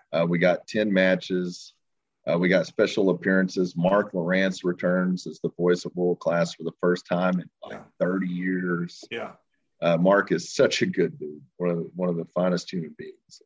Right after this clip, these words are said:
Speaker 1: Um, you know, we got Eric Embry returning for the first time in thirty years in a permanent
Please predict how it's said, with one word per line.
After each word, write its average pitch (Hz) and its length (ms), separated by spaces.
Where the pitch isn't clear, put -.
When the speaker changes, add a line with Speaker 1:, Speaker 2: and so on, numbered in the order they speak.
Speaker 1:
Um, 76 340
you 73 60
know, 82 100
we 90 120
got 92 180
Eric 101 240
Embry 98 400
returning 87 600
for 85 80
the 82 100
first - 300
time 87 200
in 85 60
thirty 87 260
years 85 320
in 82 100
a 80 40
permanent 82 480